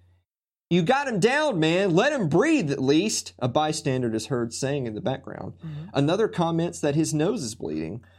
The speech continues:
Speaker 1: Others ask how long the officers plan to keep him on the ground and question the decision to keep him pinned by the neck.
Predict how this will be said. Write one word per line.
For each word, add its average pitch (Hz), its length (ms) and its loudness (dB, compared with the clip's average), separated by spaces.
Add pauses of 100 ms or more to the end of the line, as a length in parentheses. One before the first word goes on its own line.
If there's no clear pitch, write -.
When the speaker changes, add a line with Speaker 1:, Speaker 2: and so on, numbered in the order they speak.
(180)
Speaker 1:
Others 185 400 2
ask 156 320 -2
how 156 160 0
long 151 320 0
the 147 100 0
officers 147 480 -4
plan 147 300 -2
to 139 40 -4
keep 175 220 -2
him 151 160 -2
on 143 120 -2
the 139 60 -4
ground 143 440 0
and 123 100 -4
question 151 460 -2
the 117 100 -2
decision 156 460 -2
to 110 80 -4
keep 170 260 -4
him 127 160 -2
pinned 151 380 -2
by 143 180 -2
the 139 140 -6
neck. 135 420 -8